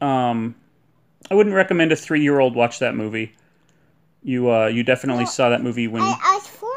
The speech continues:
Speaker 2: I was watching
Speaker 1: You
Speaker 2: that.
Speaker 1: saw that movie when you were three, and you remember it
Speaker 2: I'm
Speaker 1: way
Speaker 2: just
Speaker 1: too,
Speaker 2: kidding.
Speaker 1: you remember it way too well for a movie that you saw half of, uh, four months ago.
Speaker 2: I used to
Speaker 1: Five
Speaker 2: remember
Speaker 1: months
Speaker 2: it.
Speaker 1: ago.
Speaker 2: I
Speaker 1: Yeah.
Speaker 2: have my brain.
Speaker 1: Yeah, you do have your brain. That's true.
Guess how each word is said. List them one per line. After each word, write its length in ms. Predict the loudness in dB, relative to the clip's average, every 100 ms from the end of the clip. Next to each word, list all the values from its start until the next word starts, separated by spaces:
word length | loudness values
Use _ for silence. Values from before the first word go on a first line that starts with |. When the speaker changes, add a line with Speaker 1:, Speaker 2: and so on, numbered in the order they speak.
| -6
Speaker 2:
I 100 | -6
was 220 | -8 -16 _ _ _
watching 320 | -20 -16 -8
Speaker 1:
You 100 | -2 -2
Speaker 2:
that. 60 |
Speaker 1:
saw 140 | 0 -2
that 140 | 0
movie 220 | 0 0
when 180 | 0 2
you 80 | 2
were 100 | 0
three, 540 | -4 -6 -2 -2 -4 -2
and 180 | -2 0
you 120 | 0
remember 480 | 0 0 2 2 2
it 100 | 0
Speaker 2:
I'm 100 | 2
Speaker 1:
way 220 | 4 4
Speaker 2:
just 140 | 2 0
Speaker 1:
too, 220 | 2 2
Speaker 2:
kidding. 280 | -4 -8 -6
Speaker 1:
you 140 | -2
remember 300 | 0 2 4
it 60 | 4
way 180 | 4 2
too 240 | 0 -2
well 340 | 2 6 6 4
for 200 | 0 -2
a 60 |
movie 220 | 0 -2
that 120 | -4 -4
you 120 | -6
saw 380 | -2 2 4 2
half 340 | 2 0 2
of, 380 | -2 -2 -6 -16 -4
uh, 160 | -4
four 240 | -4 -4 -4
months 280 | -4 -6
ago. 260 | -10 -10 -12 _ _ _ _ -8
Speaker 2:
I 140 | -4
used 120 | -4
to 60 | -6 -6 0
Speaker 1:
Five 180 | 2 0
Speaker 2:
remember 20 | -2
Speaker 1:
months 140 | -6
Speaker 2:
it. 40 | -8
Speaker 1:
ago. 260 | -6 -6 -6
Speaker 2:
I 40 | 0
Speaker 1:
Yeah. 160 | 2 2
Speaker 2:
have 20 |
my 160 | 0
brain. 540 | -2 -2 -2 -4 -8 -14 -18 -6
Speaker 1:
Yeah, 140 | 0
you 140 | 0 2
do 140 | 4
have 200 | 4 4
your 80 | 2
brain. 340 | 4 4 4
That's 220 | 0 -2
true. 320 | -6 -2 -2